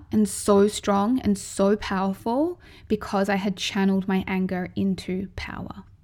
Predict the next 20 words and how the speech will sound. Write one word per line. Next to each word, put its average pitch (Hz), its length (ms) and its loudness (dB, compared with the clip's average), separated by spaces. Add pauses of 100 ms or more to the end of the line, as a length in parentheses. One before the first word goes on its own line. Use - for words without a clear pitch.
(1200)
So - 180 -2
you 240 180 4
can 302 160 6
turn 277 260 4
anger 202 480 2
into 208 720 2 (100)
a 202 100 -2
powerful 226 600 -2
catalyst 208 800 -4
to 208 120 0
create 190 460 0
change 185 680 -6 (320)
if 208 140 0
you 220 120 4
listen 214 440 4
to 220 200 0
it - 120 -2
and 233 200 2
honor 190 300 2
it. 185 180 -4